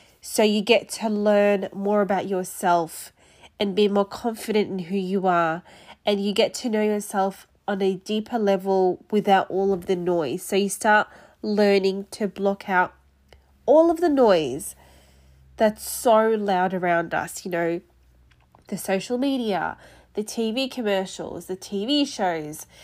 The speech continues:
uh, family, friends, expectations, work, colleagues, all these things, right? So when we talk about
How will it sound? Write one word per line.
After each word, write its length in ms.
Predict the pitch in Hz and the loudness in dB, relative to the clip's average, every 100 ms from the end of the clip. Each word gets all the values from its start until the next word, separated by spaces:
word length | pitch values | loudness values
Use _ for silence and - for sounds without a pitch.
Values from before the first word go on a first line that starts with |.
| - - | -20 -8
uh, 240 | - 185 196 | 2 2 2
family, 560 | - 170 165 196 220 | 0 -2 0 0 -2
friends, 640 | 226 320 330 277 208 180 - | 0 4 4 4 2 -2 -8
expectations, 1000 | 185 - 226 226 302 302 277 214 190 220 | -12 -10 -10 -8 -4 -4 -4 -10 -10 -4
work, 380 | 277 233 185 - | 2 2 0 -10
colleagues, 580 | - - 294 220 160 - | -14 -4 0 0 -2 -8
all 240 | - 277 262 | -6 -4 -4
these 280 | 247 220 | -6 -6
things, 500 | - 311 254 180 175 | -6 -4 -4 -6 -8
right? 400 | 190 175 226 302 - - - - - - - | -6 -4 0 -2 -4 -20 -20 -20 -20 -20 -8
So 420 | - 269 254 240 _ _ _ - - | 0 4 4 4 _ _ _ -20 -8
when 180 | - 247 | 2 4
we 140 | 285 311 | 4 2
talk 320 | - 302 302 | 2 0 2
about 420 | 262 226 208 | 2 4 4